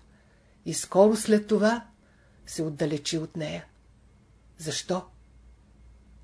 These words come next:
Защото хората се заблуждават едни други. Обаче човек трябва да бъде герой. Духовното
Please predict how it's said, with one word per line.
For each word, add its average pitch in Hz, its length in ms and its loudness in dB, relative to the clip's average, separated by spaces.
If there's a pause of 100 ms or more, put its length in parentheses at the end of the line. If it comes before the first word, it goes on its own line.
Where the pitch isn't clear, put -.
(640)
Защото 185 800 -4
хората 180 580 0
се 185 160 0
заблуждават 180 920 0
едни 180 300 2
други. 180 500 -2 (1300)
Обаче 160 400 -6
човек 196 420 2
трябва 190 280 2
да 160 100 -2
бъде 165 240 0
герой. 165 560 -2 (1040)
Духовното 208 800 6